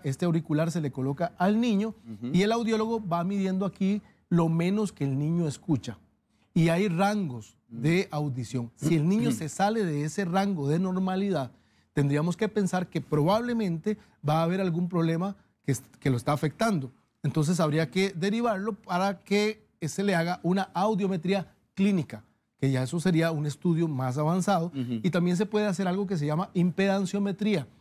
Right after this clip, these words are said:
Speaker 1: que es como, por decirlo así, medirle la presión al oído. Y ahí podríamos nosotros determinar si es, eh, si esa prueba sugiere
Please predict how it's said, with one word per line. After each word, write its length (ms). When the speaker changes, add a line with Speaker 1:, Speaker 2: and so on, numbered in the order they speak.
Speaker 1:
que 80
es 80
como, 300
por 120
decirlo 320
así, 200
medirle 580
la 160
presión 460
al 440
oído. 400
Y 80
ahí 140
podríamos 380
nosotros 360
determinar 540
si 220
es, 160
eh, 560
si 160
esa 180
prueba 220
sugiere 580